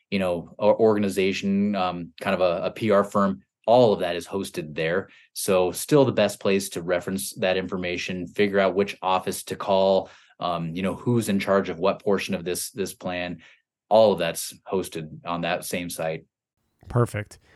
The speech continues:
Speaker 2: My last question for you, Matt, is when you hear the word wolf, what's the thing that comes to your mind?
Speaker 1: <laughs> Um,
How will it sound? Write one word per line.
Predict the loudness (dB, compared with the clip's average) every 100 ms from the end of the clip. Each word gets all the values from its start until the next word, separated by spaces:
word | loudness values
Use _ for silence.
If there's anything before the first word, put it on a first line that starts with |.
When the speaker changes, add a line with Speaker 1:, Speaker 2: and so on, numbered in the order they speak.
| _ _ _ _ -2
Speaker 2:
My | 4
last | 8 6 6
question | 4 4 2
for | 4
you, | 6 6
Matt, | 6 2 0 _ _ 0
is | 4 6 8 6 4 0
when | 0 4
you | 4 6
hear | 4
the | 4
word | 2 2
wolf, | 4 2 2 -2 -8
what's | -6 -4
the |
thing | 0 2
that | 2
comes | 2 0 0
to | -2
your |
mind? | -2 -4 -8 -18 -6 -2
Speaker 1:
<laughs> | 0 0 0 -2 -10 -10 _ -20 -20 -16 0
Um, | 4 4 4